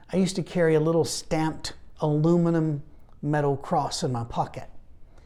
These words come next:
'cause every time I'd reach in to get my change, I'd feel that. It was just a way to remember Jesus,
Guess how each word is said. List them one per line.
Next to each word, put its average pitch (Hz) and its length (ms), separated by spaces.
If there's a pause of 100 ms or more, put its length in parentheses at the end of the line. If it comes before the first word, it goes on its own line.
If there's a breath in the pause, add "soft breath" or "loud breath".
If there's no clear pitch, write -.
(540 soft breath)
'cause 143 200
every 151 160
time 156 160
I'd 143 120
reach 147 260
in 139 260
to 135 100
get 131 160
my 123 100
change, 139 540
I'd 123 180
feel 160 280
that. - 420 (800 soft breath)
It 214 40
was 226 120
just 262 220
a 233 40
way 185 180
to 160 80
remember 143 480
Jesus, - 640